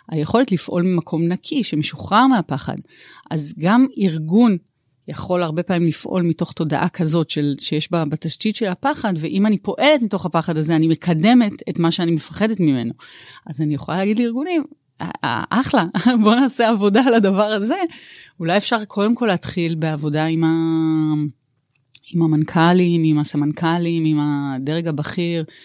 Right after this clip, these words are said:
כי זה המון תפיסות שמקבעות, ובסוף הן מגבילות את הארגון. בטח בעולם של היום, אי אפשר באמת להחזיק את האנשים בכוח, נכון? אני בעיקר יכולה לתת להם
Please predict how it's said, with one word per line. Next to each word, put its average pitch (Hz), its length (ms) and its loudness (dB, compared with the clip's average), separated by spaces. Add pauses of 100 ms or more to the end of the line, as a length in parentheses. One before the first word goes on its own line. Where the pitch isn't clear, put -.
(120)
כי - 160 -8
זה 156 120 0
המון 160 340 4
תפיסות 208 400 -4
שמקבעות, 185 800 -2
ובסוף 160 400 -4
הן 262 100 4
מגבילות 151 560 0
את 247 160 0
הארגון. 139 540 0 (400)
בטח - 320 -6
בעולם 190 360 2
של 226 180 -2
היום, 208 260 2
אי 233 140 -2
אפשר 285 180 0
באמת 190 280 2
להחזיק 165 360 0
את - 60 -4
האנשים 156 380 2
בכוח, 170 440 0
נכון? 196 380 2 (600)
אני 170 300 0
בעיקר 175 480 0
יכולה 220 260 0
לתת 214 240 0
להם 214 180 2